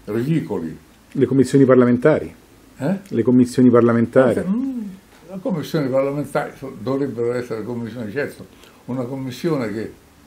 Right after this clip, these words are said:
Speaker 1: che poi non conclude niente è un po' ridicola, ma, eh, l'inchiesta di Palmi sulla massoneria è una cosa della quale bisognerebbe scrivere la storia, no?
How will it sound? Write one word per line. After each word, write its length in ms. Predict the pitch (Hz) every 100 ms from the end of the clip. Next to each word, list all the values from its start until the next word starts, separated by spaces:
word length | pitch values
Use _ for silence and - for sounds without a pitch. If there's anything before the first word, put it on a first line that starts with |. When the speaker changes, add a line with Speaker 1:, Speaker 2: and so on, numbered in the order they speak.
| _ _
Speaker 1:
che 80 | -
poi 220 | - 123
non 160 | 107
conclude 440 | 113 104 127 123 135
niente 460 | 123 117 123 113
è 60 | 101
un 200 | 95 90
po' 100 | 107
ridicola, 560 | 98 127 131 98 90 78 - _ _ - -
ma, 280 | 147 151 -
eh, 220 | 147 - 143
l'inchiesta 540 | 160 165 254 277 -
di 100 | 127
Palmi 540 | 113 202 202 127 113 107 - _
sulla 240 | - 151 127
massoneria 680 | 123 - 123 117 110 104
è 20 |
una 120 | 165 147
cosa 360 | 147 147 101 - _
della 160 | - 117
quale 240 | 180 147
bisognerebbe 520 | 101 90 110 110 101 87
scrivere 360 | - 110 82
la 80 | 76
storia, 500 | - 127 101 65 65 - _ _ _ _ _ _
no? 240 | 117 120